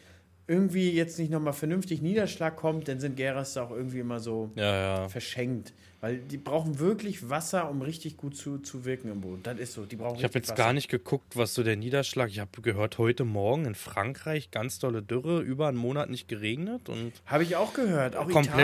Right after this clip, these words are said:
Speaker 1: Italien hat schon wieder
Speaker 2: vertrocknet.
Speaker 1: Dürre und, und bei
Speaker 2: Ja.
Speaker 1: uns sieht's gut aus. Vor allen Dingen, ich,
Speaker 2: Ich hab
Speaker 1: ich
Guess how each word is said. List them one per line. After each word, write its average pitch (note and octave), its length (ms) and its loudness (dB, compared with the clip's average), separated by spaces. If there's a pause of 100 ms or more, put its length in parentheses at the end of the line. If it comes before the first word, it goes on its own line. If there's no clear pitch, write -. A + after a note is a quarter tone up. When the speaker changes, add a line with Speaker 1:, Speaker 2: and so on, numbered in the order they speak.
Speaker 1:
Italien D#3 260 6
hat - 100 0
schon D3+ 180 6
wieder D#3 100 4 (120)
Speaker 2:
vertrocknet. - 60 -4
Speaker 1:
Dürre A2 240 -2
und, B2+ 220 -6
und C3+ 100 -6
bei C3+ 80 4
Speaker 2:
Ja. C3 200 10
Speaker 1:
uns G3 80 8
sieht's E3+ 180 -6
gut G3 220 -4
aus. G#2 280 -6 (400)
Vor D#3 120 4
allen E3 80 6
Dingen, F#3+ 120 -2
ich, D#3+ 120 -2
Speaker 2:
Ich C#3 160 6
hab D3+ 80 6
Speaker 1:
ich - 20 -2